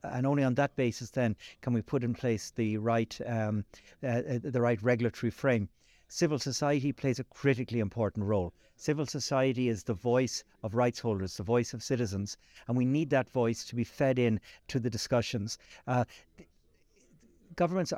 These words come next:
don't automatically know what the issues are, what the challenges are, where the problems are lying hidden. Uh, that's what we gather from civil society out there, incredibly well skilled, right across, uh, a-, a-, all of the sectors, uh, and, uh,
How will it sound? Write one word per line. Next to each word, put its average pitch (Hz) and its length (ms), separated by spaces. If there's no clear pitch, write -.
don't 143 220
automatically 123 580
know 120 160
what 113 220
the 123 140
issues 123 320
are, 117 320
what 113 120
the - 80
challenges 120 560
are, 113 220
where 123 160
the 110 100
problems 127 440
are 113 80
lying 117 300
hidden. 110 340
Uh, 131 140
that's - 280
what 135 100
we 131 80
gather 120 260
from 117 220
civil 117 300
society 117 680
out 127 220
there, 117 200
incredibly 123 600
well 113 240
skilled, 117 480
right 135 240
across, 120 400
uh, 120 260
a-, 135 60
a-, 123 140
all 127 440
of 123 100
the 127 100
sectors, 120 580
uh, 120 200
and, 120 240
uh, 117 140